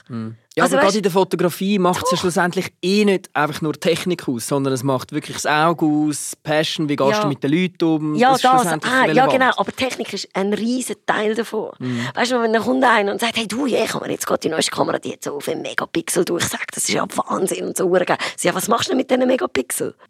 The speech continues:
Speaker 2: Ist es sie zum Znacht?» Nein, sorry. Also weißt du, manchmal ist es einfach irgendwo, irgendwann ist doch gut.
Speaker 1: Mhm,
Speaker 2: Ja.
Speaker 1: voll.
Speaker 2: That's it.
Speaker 1: Ja, das ist gerade ein gutes Stichwort. Jetzt sind wir ein bisschen abgedriftet in die
Speaker 2: Äh.
Speaker 1: Welt von der Technik. Äh, aber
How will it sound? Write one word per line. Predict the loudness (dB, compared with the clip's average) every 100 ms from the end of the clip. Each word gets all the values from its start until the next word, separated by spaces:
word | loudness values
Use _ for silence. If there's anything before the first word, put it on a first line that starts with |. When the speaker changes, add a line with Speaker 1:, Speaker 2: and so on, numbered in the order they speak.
| _ -2
Speaker 2:
Ist | 0 0
es | -2
sie | -2
zum | 0 -2
Znacht?» | 0 0 0 -2 -12 -18 _ _ 0
Nein, | 2 2 -2 -4
sorry. | 0 0 0 -4 -10 -20 -20 -4
Also | 4
weißt | 4 4
du, |
manchmal | 4 4 2
ist | 2
es | 2
einfach | 2 0 -10 -12 -14 -4
irgendwo, | 0 2 2 4 2 0 _ _
irgendwann | -4 -2 -2
ist | -4 -6
doch | -6
gut. | -4 -4 -6 _ -20 _ _
Speaker 1:
Mhm, | -14 -12 -8
Speaker 2:
Ja. | -8 -4
Speaker 1:
voll. | -4 -6 _ _ _ _
Speaker 2:
That's | -6 -6 -6
it. | -12 _ _ _ _ -4
Speaker 1:
Ja, | 2 2
das | 2
ist | -2
gerade | -2 -2
ein | 0
gutes | 0 0
Stichwort. | 0 0 2 0 0 0
Jetzt | 0
sind | 0
wir |
ein | 0
bisschen | -2 2
abgedriftet | 2 2 0 2 4 2 0 0 0 -4
in | -2 -2
die | 2
Speaker 2:
Äh. |
Speaker 1:
Welt | 2 4 0
von | -6
der | -10
Technik. | -2 -2 0 -4 -4 -6 -10 -12 -8
Äh, | -4 -2 -4 -2
aber | 0 0 2 2 2